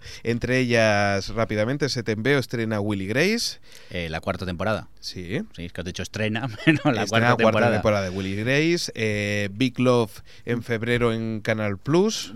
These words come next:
Speaker 1: Tú que vas muy rápido, <laughs> déjame comentar.
Speaker 2: <laughs>
Speaker 1: Will y Grace es una gran serie, pero, mm, no por hacerme pesado, eh, pero de la versión original a la doblada hay una gran diferencia y es bastante malo el doblaje, el que
Speaker 2: Vale.
Speaker 1: hay en, no sé,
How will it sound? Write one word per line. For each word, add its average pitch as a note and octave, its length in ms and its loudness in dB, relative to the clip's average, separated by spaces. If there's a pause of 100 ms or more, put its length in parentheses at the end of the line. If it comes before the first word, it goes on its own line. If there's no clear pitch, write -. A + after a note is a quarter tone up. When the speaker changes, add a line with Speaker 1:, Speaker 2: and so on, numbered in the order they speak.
Speaker 1:
Tú E3 120 0
que F#3 60 4
vas D3+ 120 6
muy B2+ 160 6
rápido, B2 320 4 (160)
<laughs> - 140 -2
déjame C#3+ 400 6
comentar. C#3+ 640 2 (280)
Speaker 2:
<laughs> - 240 -8
Speaker 1:
Will C3+ 200 6
y D3+ 280 8
Grace D3+ 280 6
es C3 80 2
una C#3+ 120 4
gran B2+ 180 4
serie, D#3+ 320 6
pero, E3 560 4
mm, G2+ 640 -2
no A2+ 120 0
por A2+ 120 4
hacerme G#2 220 0
pesado, A2+ 400 0 (500)
eh, A#2+ 300 2
pero A#2+ 240 4
de G#2+ 200 0
la A2 60 4
versión G#2 260 0
original A2 540 2
a A2+ 160 0
la B2+ 120 4
doblada A2+ 420 2
hay A#2+ 220 0
una A2+ 160 0
gran C3 340 0
diferencia A#2+ 720 -2
y G2 140 -4
es G2+ 60 -4
bastante G2+ 360 -2
malo G#2+ 340 -2
el G2 140 -4
doblaje, D#2 400 -10 (100)
el E2+ 120 -12
que F#2+ 160 -4
Speaker 2:
Vale. - 20 0
Speaker 1:
hay G2 220 -2
en, F#2 500 -4
no G#2+ 100 0
sé, B2+ 220 0